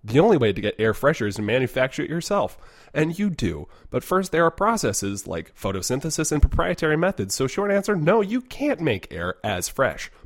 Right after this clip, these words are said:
But you can subscribe to the only subscription service that puts air in shoes in boxes in boxes in boxes that come in boxes in boxes in boxes in a box in a box in a box.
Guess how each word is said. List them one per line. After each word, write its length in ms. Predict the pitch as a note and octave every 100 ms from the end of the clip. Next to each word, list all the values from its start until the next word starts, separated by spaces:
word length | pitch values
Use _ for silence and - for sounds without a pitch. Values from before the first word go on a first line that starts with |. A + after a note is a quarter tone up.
| -
But 180 | A2+ B2
you 140 | D#3+
can 320 | - G#3 G#3+
subscribe 500 | F#3 C#3+ - A#2+ A2
to 80 | A2
the 160 | B2+ B2+
only 180 | G#3 B3
subscription 560 | A3 - A#3+ - C#3
service 400 | - G2 F#2 F2+ - - -
that 140 | A2+ C#3+
puts 180 | D3 -
air 240 | E3+ F3
in 180 | F3 A3+
shoes 320 | G#3+ A#3 G#3 F#3+
in 180 | F#3
boxes 480 | G#3 G3+ - A#2+ A2+
in 180 | - D#3
boxes 460 | F3+ F#3+ - E3+ D3+ -
in 140 | E3
boxes 520 | A2+ B2 - G#2+ G2 - - -
that 180 | - G3
come 380 | - A#3 D#3 F2+
in 200 | B2 A2
boxes 500 | G2 F2+ - A#2+ B2 -
in 120 | F3
boxes 420 | F3 F3+ F3 E3+ E3
in 240 | D#3+ F#3
boxes 560 | D3+ C#3+ - C#3+ C3+ - - _ -
in 100 | A#3
a 40 | F3
box 480 | B2 A#2 - - - _ _ _ _ _
in 100 | B2+
a 60 | A2+
box 500 | G2+ G2+ G#2 - - _ _ _ - - - - _ _ _ _ _ _ _ _ _ _ _ _ _ _ _ _ -
in 100 | F#2
a 40 |
box. 500 | G#2+ G#2+ D#2 - -